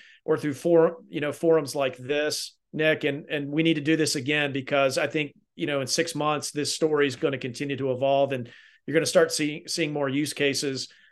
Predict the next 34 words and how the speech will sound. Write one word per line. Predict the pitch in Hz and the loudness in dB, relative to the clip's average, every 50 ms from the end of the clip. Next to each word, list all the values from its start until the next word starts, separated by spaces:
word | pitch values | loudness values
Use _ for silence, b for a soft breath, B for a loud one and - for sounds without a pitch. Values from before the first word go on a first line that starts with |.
| b b _ - | b b _ -6
um, | - 139 135 135 135 135 131 131 - - - | -2 -2 0 0 0 0 -2 -4 -6 -10 -10
where | - 147 147 143 139 139 139 139 139 - - _ _ _ _ - | -4 0 2 4 4 4 2 0 -2 -6 -12 _ _ _ _ -20
Bitcoin | - 135 156 160 151 - - 151 151 143 | -4 -2 0 0 0 -2 -2 -2 0 0
is, | 139 127 123 - - - | 0 -2 -2 -4 -6 -6
is, | - 151 143 143 139 135 123 123 - - - _ _ _ _ _ _ _ _ _ _ | -2 0 2 2 2 0 -4 -8 -10 -10 -14 _ _ _ _ _ _ _ _ _ _
you | - 147 | -8 -6
know, | 135 131 127 127 123 127 - _ - | -4 -2 -2 -4 -4 -6 -12 _ -4
being | 131 151 156 156 151 143 135 | 0 0 2 2 0 -2 -2
used | 143 160 160 156 156 156 151 131 - - - - | 0 2 4 4 4 2 0 -2 -6 -10 -10 -6
and, | 156 147 143 139 139 139 131 131 123 b b b b b b b _ _ - | -2 -2 0 0 0 0 -2 -4 -8 b b b b b b b _ _ -6
uh, | 143 135 139 135 135 139 | -4 -2 0 0 -2 -2
maximized | - - 151 151 151 147 143 - 156 147 139 135 135 135 135 131 | -4 -2 0 2 2 2 0 0 -2 -2 -2 -2 0 -2 -2 -2
from | - 143 135 | -4 -6 -6
a | 131 | -2
health | 120 143 139 135 | 0 0 0 0
standpoint. | - - 139 135 135 127 - - 135 131 123 127 131 - - - | -2 -2 -2 -2 -2 -4 -4 -4 -4 -2 -2 -2 -4 -6 -8 -8
Um, | 156 135 131 131 127 127 123 120 - _ _ _ _ _ _ _ _ _ _ _ _ _ | -4 -4 -2 -2 -2 -4 -6 -8 -12 _ _ _ _ _ _ _ _ _ _ _ _ _
you | - 160 | -2 0
know, | 160 139 | 2 2
some | 131 - - 214 185 | 2 4 4 6 6
of | 175 | 8
the | 160 160 | 8 8
other | 160 160 - | 6 6 4
things | - 160 151 135 - | 0 -2 -2 0 -2
too, | 165 156 | -2 -2
we | 151 | 0
didn't | 147 143 135 | 0 -2 -4
even | 127 120 | -4 -4
talk | - 165 160 151 - | 0 0 2 2 0
about, | 139 131 135 131 135 135 | 0 0 0 0 0 -2
and, | 131 143 165 214 226 220 202 - | -4 -6 -10 -12 -14 -16 -12 -8
you | 165 147 | -6 -4
know, | 139 135 135 135 - - | -2 -2 -2 -4 -4 -4
earning, | 135 127 156 156 151 147 131 | -2 0 0 0 -2 -4 -6